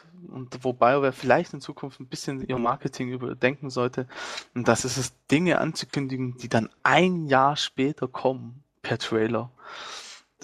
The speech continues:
Und das kann man nämlich ganz genau jetzt festmachen an der Katar-Rasse,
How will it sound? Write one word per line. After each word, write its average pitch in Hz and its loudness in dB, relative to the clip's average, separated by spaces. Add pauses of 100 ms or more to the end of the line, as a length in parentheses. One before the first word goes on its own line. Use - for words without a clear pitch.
(160)
Und - 0
das - 0
kann - 6
man 156 4
nämlich 139 -2
ganz 147 2
genau 131 0
jetzt 127 -6
festmachen 151 0
an 123 -2
der 120 4
Katar-Rasse, 175 0